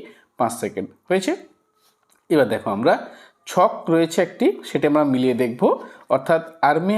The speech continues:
আলফা অভিক্ষার বিভিন্ন উপাংশ এবং তার বিষয়বস্তু, হয়েছে। দেখো, একে মৌখিক নির্দেশ, সেখান থেকে ব্যবহারিক বিচার, সংখ্যা সারি,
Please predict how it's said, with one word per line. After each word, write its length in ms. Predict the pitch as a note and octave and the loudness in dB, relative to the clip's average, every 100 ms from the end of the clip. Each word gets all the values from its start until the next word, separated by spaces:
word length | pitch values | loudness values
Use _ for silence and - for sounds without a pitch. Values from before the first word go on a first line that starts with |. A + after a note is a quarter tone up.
| G#3 | 0
আলফা 240 | G3+ G3+ F3 | 0 2 2
অভিক্ষার 400 | D#3+ F3 F#3+ C#3+ | 2 0 0 0
বিভিন্ন 240 | C#3+ D#3+ D3 C3 | -2 0 0 2
উপাংশ 300 | D#3 D#3+ - D3+ | 2 0 0 0
এবং 100 | D3+ D3+ | 2 2
তার 100 | B2+ A#2 | 0 -2
বিষয়বস্তু, 560 | - G#2 G#2 - - G2+ - | -2 -2 -2 -6 -8 -10 -2
হয়েছে। 240 | F3+ F#3 D#4+ - - _ - - _ B2 | 0 0 -4 -6 -20 _ -20 -20 _ -2
দেখো, 240 | A#2 - - - _ _ - | -2 -4 -8 -18 _ _ -2
একে 280 | F3 F3+ C#4 G4+ - D#3+ | 0 2 0 0 -6 0
মৌখিক 360 | D3+ E3 - G#3+ G3+ | 2 2 0 0 0
নির্দেশ, 300 | F#3+ F#3 C#4+ - - _ - - | 0 0 0 -4 -18 _ -20 -4
সেখান 220 | D#3 D3 E3+ | -2 -2 -2
থেকে 220 | F3 F3 A3+ E4+ - _ _ _ _ _ _ - | -2 0 0 0 -10 _ _ _ _ _ _ -2
ব্যবহারিক 440 | C3+ C#3 D#3+ F3 E3 | 0 2 2 0 0
বিচার, 260 | F3 A3+ B3 - - - | 0 0 0 -4 -10 -2
সংখ্যা 300 | C3+ C3+ D#3+ | -2 0 0
সারি, 180 | G3 | 2